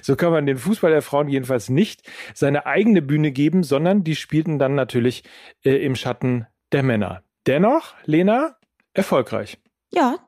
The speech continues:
Speaker 2: die Wölfinnen gewannen an diesem zweiten Gruppenspieltag auswärts gegen Slavia Prag mit zwei zu null durch Tore von Eva Pajor und Jule Brandt. Die personell arg gebeutelten Bayern-Frauen reisen erst heute Abend zu Benfica Lissabon zum zweiten Gruppenspiel. Das könnt ihr live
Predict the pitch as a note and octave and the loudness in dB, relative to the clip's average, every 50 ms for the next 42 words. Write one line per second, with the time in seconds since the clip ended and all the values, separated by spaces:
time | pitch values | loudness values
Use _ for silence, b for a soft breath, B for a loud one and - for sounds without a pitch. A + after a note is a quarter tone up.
0 | _ - A3+ G3+ A3+ B3 C4+ - D#4+ D4+ D4 D4 C#4+ B3+ B3 A3 G3+ A3 A3 A#3 | _ -2 0 2 2 0 0 0 0 0 2 2 2 2 2 2 2 2 4 4
1 | A#3+ B3+ B3 - A#3 A3 G#3 G3+ G3 G#3+ - - G#3 G3+ G3+ G3 G#3 - - G3+ | 4 2 2 0 -2 -2 -2 0 -2 -2 -2 -2 -2 -2 -2 -4 -4 -4 -4 -6
2 | - - - G3 - G3 F#3+ - - F#3 F#3+ - - F#3 F#3 F3 - - - F#3+ | -4 -4 -4 -4 -2 -2 -2 -2 -2 -2 -2 -2 -2 -4 -4 -4 -4 -4 -4 -2
3 | F3+ F3 - - G3+ G3 F#3 F3+ F3+ F3+ E3+ E3+ - - F3+ E3 D#3 F3+ - A3+ | -2 -4 -4 -2 0 0 0 0 0 0 -2 -2 -4 -6 -4 -4 -4 -4 -4 -4
4 | G#3 - - - F3+ E3+ E3+ - - E3 D#3+ E3 F3+ A3 D4 E4 - A3+ G3+ F#3+ | -6 -4 -2 -2 -2 -2 -2 -4 -4 -2 0 2 2 2 2 0 2 2 2 2
5 | G3 - - G#3 A3 G#3+ G#3+ G3 G3+ F#3+ - F#3+ F3 F3 - F#3 F#3 E3+ F3 E3+ | 0 -2 -2 0 2 2 2 2 0 -2 -2 -2 -2 -2 -2 -2 0 0 0 -2
6 | E3 F3+ F3 D#3+ D#3+ E3 F3 F#3+ F#3 E3+ D#3+ D3 D#3+ D3+ D3+ D3 C#3 D3+ C#3+ D3 | 0 0 0 2 2 2 2 0 0 -2 -2 -2 -4 -2 -4 -4 -4 -4 -2 -2
7 | D3+ A3+ E4 - - _ B B B B B B B B B B B B _ _ | 0 -2 -2 -4 -8 _ B B B B B B B B B B B B _ _
8 | - G3 F#3+ - E3+ E3 E3+ D#3+ D#3 D#3+ D#3+ E3 F3+ G#3 G#3 - - C#3 G3 A#3+ | -8 -4 -2 -2 0 2 2 2 2 2 2 0 0 0 -2 -2 -2 -2 -4 -4
9 | - - G#3+ F3+ F3+ F3+ F3 E3+ F3+ F3 - E3+ D#3+ D3+ D#3 C#3+ D3+ E3 E3+ D#3+ | -4 -4 -4 -2 0 0 0 0 0 -2 -2 -2 -2 -2 -2 0 0 -2 -2 -4
10 | - - E3+ E3+ F3 F3 E3+ E3 E3 E3+ F3 E3 F#3 - - C4 - - - - | -4 -2 0 0 2 0 0 0 0 -2 0 -2 -2 -2 -4 -4 -4 -4 -6 -6
11 | - - F4+ - B3+ G3+ E3 D3+ D3 - - - - - F#3 E3+ D#3 E3+ E3 D#3+ | -4 -4 -2 -2 -2 -2 -2 -4 -6 -10 -12 -14 -10 -8 -8 -4 -2 -2 -2 -2
12 | D#3 - F3 E3 - E3 D#3+ D#3 D#3+ D#3 - E3 D#3 D3+ F3 F#3+ A#3+ E4 F#4 - | -2 -4 -6 -6 -4 -2 -2 -2 -2 -2 -2 -2 -2 0 0 0 0 -2 -2 -4
13 | - C4+ B3 - - A#3+ A#3 G#3 A3+ C4 - - F4+ - - D#4 C#4+ C4+ - - | -6 -6 -4 -4 -4 -4 -4 -2 -2 -2 -2 -4 -4 -6 -4 -4 -4 -4 -4 -4
14 | - B3 A3 - - G#3 G3 G3 F#3+ F#3+ G#3+ B3 C#4 - - | -2 -2 -2 -2 0 -2 0 0 0 0 -2 -2 -4 -8 -16